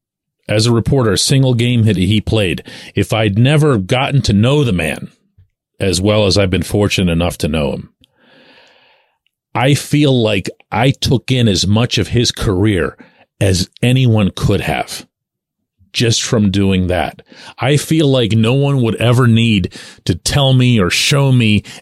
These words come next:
anything about Mario that I wouldn't already have known. Do you know what I'm saying? It, it's just a, it's a different feel that you have for that player, for that player's greatness.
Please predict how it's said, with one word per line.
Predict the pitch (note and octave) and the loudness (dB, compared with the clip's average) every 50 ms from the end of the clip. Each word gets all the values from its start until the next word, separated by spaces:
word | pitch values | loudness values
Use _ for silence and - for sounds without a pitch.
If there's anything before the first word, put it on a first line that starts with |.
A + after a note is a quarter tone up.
| _ - | _ -2
anything | A#2+ C3 C#3 D3+ C#3+ - - D3+ B2+ A#2+ | 0 0 2 2 2 0 0 -2 -2 -2
about | A2+ G2 A2+ A#2 A2+ F2+ | -2 0 -2 -2 -2 0
Mario | G#2 G#2+ A2 A2 A2 G#2+ G2 F#2 F2+ | 0 0 0 2 2 2 2 2 0
that | F#2 G#2+ G2 G2 | 0 0 0 0
I | G#2+ | 2
wouldn't | G#2+ G#2 A2+ B2 A2+ A2 G#2+ | 2 2 0 0 0 0 -2
already | - - A2 A2+ G#2+ G#2 G#2+ G#2+ G#2 G#2 F2 | -2 -2 0 0 2 2 2 2 2 0 0
have | - F#2+ F2 D2 | 0 -2 -2 0
known. | F2+ G2+ G2+ G2 G#2 G#2 G2 F2+ F2 | 0 0 2 2 2 2 2 2 0
Do | - - | 0 0
you | A#2+ | 0
know | C#3 D3+ | 0 0
what | E3 E3+ | 0 2
I'm | E3 D#3 | 0 0
saying? | - - C#3+ C3 C#3 C#3+ D3 D3+ C#3+ - _ _ - - - - - - - - - - - _ _ | 0 0 0 0 0 0 2 2 0 0 _ _ -20 -20 -20 -20 -20 -20 -20 -20 -20 -20 -20 _ _
It, | B2 C3+ C3+ A2 - | 0 0 0 0 0
it's | C#3+ A#2 - - | -2 -2 0 0
just | - F3 E3 - - | 0 0 0 0 0
a, | D#3+ B2 G#2 G2 - _ | 0 0 -2 -4 -4 _
it's | - A2+ - | -4 -2 -2
a | B2 A2+ F2+ - _ _ - | -2 -4 -4 -8 _ _ 0
different | E3+ F#3 E3 - - F3 E3+ D#3+ - - | 0 0 0 0 -2 -2 -4 -4 -6 -10
feel | - - - - - - - F3 F3 D#3+ C#3+ B2 G2 E2 C#2 C#2 - _ _ _ - | -16 -14 -12 -10 -8 -4 -2 -2 0 0 0 0 0 -2 -2 -6 -10 _ _ _ -6
that | F#2 G#2 G2+ B2 A2+ - - - | -4 -2 0 0 -2 -2 0 2
you | B2 G#2+ | 2 2
have | - - B2 A2+ G2 E2+ C#2+ C2 - - - _ _ _ _ _ _ _ _ _ _ _ _ _ _ | 2 0 -2 -2 -2 -4 -4 -6 -8 -10 -16 _ _ _ _ _ _ _ _ _ _ _ _ _ _
for | - - G#2 F#2 | -6 -4 -4 -2
that | - - G2+ A#2 A2+ - | -2 -2 -2 -2 -4 -4
player, | - - B2 B2 A#2+ G#2 G2 F2+ | -4 -2 0 0 2 2 0 0
for | - - F#2 E2+ | -2 -2 -2 0
that | E2+ G2+ G2+ A2+ - - | 0 0 -2 -2 -4 -4
player's | - - A#2 A#2 A#2 A#2 A2 F#2 - | -2 -2 0 2 2 2 2 0 -2
greatness. | - - F2 F2+ G2 G2+ - - - - - - - - - | -4 -4 -2 0 0 -2 -2 -2 -6 -4 -4 -2 -4 -4 -6